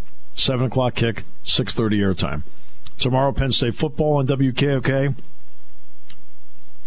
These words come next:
Three thirty kick, two o'clock airtime. Uh, Bucknell at noon tomorrow on Eagle one oh seven.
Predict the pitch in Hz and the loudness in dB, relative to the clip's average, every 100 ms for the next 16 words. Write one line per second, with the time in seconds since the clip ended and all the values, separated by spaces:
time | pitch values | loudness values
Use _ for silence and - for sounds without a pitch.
0 | - 117 143 131 139 135 104 123 - - | 0 0 0 0 0 0 0 -2 0 0
1 | 135 - 131 110 123 120 127 120 123 - | 0 0 0 0 0 0 0 0 0 0
2 | - - - - - - - - - - | 0 2 2 2 2 2 2 2 2 2
3 | - - 104 107 104 101 135 143 147 139 | 2 2 2 2 0 0 -2 -2 -2 0
4 | 139 127 - - - - 123 110 107 147 | 0 0 0 0 2 2 0 0 2 2
5 | 160 160 151 139 143 147 160 - - - | 2 2 2 0 0 0 0 0 0 0
6 | - 113 127 135 131 131 127 - 147 139 | 0 0 2 2 0 0 0 0 0 0
7 | 151 165 | -2 -2